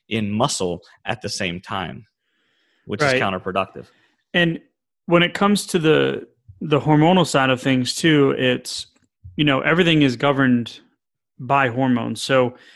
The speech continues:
Speaker 2: if we're constantly fighting against our own body, we're gonna lose, right? So
Speaker 1: Yep.
Speaker 2: Doctor Don came out, Doctor Don, um, came out and said, um, he was like, "Okay, listen, if you're still following the eat less and move more model,
Speaker 1: Mm-hmm.
Speaker 2: it's time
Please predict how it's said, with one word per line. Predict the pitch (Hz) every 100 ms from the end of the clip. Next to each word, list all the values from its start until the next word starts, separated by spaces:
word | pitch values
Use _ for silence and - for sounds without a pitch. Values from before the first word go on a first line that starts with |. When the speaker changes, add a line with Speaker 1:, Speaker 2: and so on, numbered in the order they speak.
| _ -
Speaker 2:
if | 139
we're | 185
constantly | - 175 170 170 156 127
fighting | - 135 139
against | 131 120 131 127
our | 127 123
own | 127 120
body, | 117 131 143
we're | 127
gonna | 127 147 117
lose, | 117 110 - -
right? | 113 113 123 113 _ _ _ _
So | -
Speaker 1:
Yep. | 143
Speaker 2:
Doctor | 185 208 175
Don | 131 143 165 135
came | 123 131 127
out, | 127 -
Doctor | 139 139 135
Don, | 127 123 120 123 123 _ _ -
um, | 131 123 117 117
came | - 131
out | 127 123
and | 117
said, | - 123 120 113 113 _ _ _
um, | 127 120 113 110 113 - - - _ _ _ _ _
he | 135 151
was | 139
like, | 135 123 110 _ -
"Okay, | 135 139
listen, | 120 139 127 117
if | 113
you're | 160
still | - 196
following | - 139 143 139
the | 127
eat | 120 131
less | 135 127 -
and | 113
move | 127 123
more | 117 117 135
model, | 143 170 185 185 _ _ _ _ _ _ -
Speaker 1:
Mm-hmm. | 117
Speaker 2:
it's | 117 -
time | - 143 143 143 147